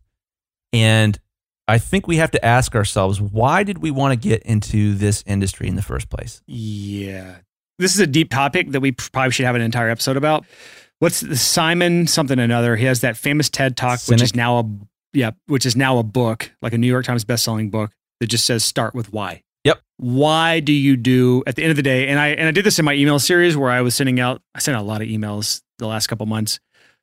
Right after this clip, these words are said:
Speaker 2: So I've upped my email marketing game a little bit, but, um, one of the emails I sent out was determining what your why is. Why are you doing what you do? Because if you don't have a strong reason behind it, if you haven't really thought through this, when things get tough,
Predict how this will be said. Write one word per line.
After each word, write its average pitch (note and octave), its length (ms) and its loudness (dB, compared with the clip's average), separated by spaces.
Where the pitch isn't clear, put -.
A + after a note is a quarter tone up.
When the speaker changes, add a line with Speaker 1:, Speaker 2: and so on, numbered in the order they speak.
Speaker 2:
So A2 140 -4
I've G2+ 100 -10
upped C#3 180 -2
my A#2+ 180 -2
email B2+ 340 0
marketing A#2+ 380 -2
game A#2 160 -2
a A2+ 40 -2
little B2 200 0
bit, B2+ 280 -2
but, B2+ 220 -2
um, A2+ 500 -2
one D3+ 240 2
of D3+ 60 0
the D3+ 180 0
emails C#3 180 2
I C3 60 2
sent C3 220 0
out A#2+ 220 -2
was A#2 400 -4
determining D#3 540 2
what C3 160 0
your B2+ 180 0
why G2 280 -4
is. D3 360 -4
Why C3 220 2
are G#3+ 60 4
you F3+ 160 2
doing D3 260 4
what A#2+ 140 0
you A#2 100 0
do? D3+ 240 4
Because A#2 240 0
if A#2+ 100 -2
you C3 60 0
don't C#3+ 220 0
have C#3 100 0
a C3 60 0
strong D3 360 2
reason C3+ 280 2
behind B2 280 0
it, D#3+ 80 -2
if B2+ 120 -2
you B2 80 0
haven't C#3+ 140 -2
really C#3 200 2
thought B2 300 -2
through G3 240 0
this, A2+ 420 0
when E3+ 340 0
things F3 320 0
get D#3 180 -2
tough, - 480 -6